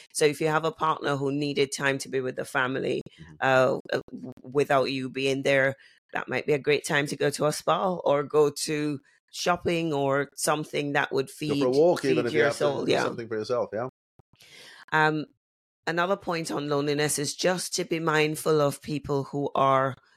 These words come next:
Speaker 1: shut in at home because of, uh, mobility issues
Speaker 2: Mm-hmm.
Speaker 1: or are older and on their own, where it can be really hard. Just taking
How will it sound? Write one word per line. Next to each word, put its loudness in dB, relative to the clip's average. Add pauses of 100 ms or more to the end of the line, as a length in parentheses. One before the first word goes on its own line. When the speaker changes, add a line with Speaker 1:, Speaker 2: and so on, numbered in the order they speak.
Speaker 1:
shut -4
in 2
at 2
home 0
because 0
of, 2 (100)
uh, 4
mobility 0
issues -2
Speaker 2:
Mm-hmm. -16 (220)
Speaker 1:
or 4 (100)
are 2 (160)
older 0 (120)
and 0
on 0
their 2
own, 0
where 2
it 2
can -4
be -2
really 0
hard. -2 (580)
Just -2
taking 0